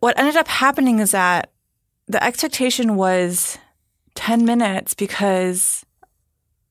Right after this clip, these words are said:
we were pretty slow. And then we got really busy and we couldn't maintain the expectation anymore, but we still held on to this expectation. And so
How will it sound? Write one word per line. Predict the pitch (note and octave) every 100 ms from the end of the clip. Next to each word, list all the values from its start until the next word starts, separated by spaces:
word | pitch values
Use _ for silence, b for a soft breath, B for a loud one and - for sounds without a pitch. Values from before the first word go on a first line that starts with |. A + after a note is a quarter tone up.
| _ -
we | F#3 F#3 G3+
were | F#3+
pretty | F3 A3 G3
slow. | - - F#3 G3 - - _ _ b b b b b b
And | F#3+
then | G3
we | A3+
got | B3
really | G#3+ G3+ F#3
busy | - D3+ D3+ G#3+ B3+ D4 _ B B B B
and | G3
we | G3+
couldn't | F#3+ - A#3+ -
maintain | G#3+ G3 - G3 G3 G3
the | F#3+
expectation | - - - - F4 B3
anymore, | F3+ E3+ D#3+ D#3+ D#3+ D#3+ E3+ B B B B -
but | G3 -
we | - F#3
still | F#3+ - G3+ F#3 E3+
held | - G3 F3+
on | F3 A3+
to | F#3
this | D#3
expectation. | - - - - - - - - B B B B
And | G#3 G#3
so | A3+ G#3+ G3+ F#3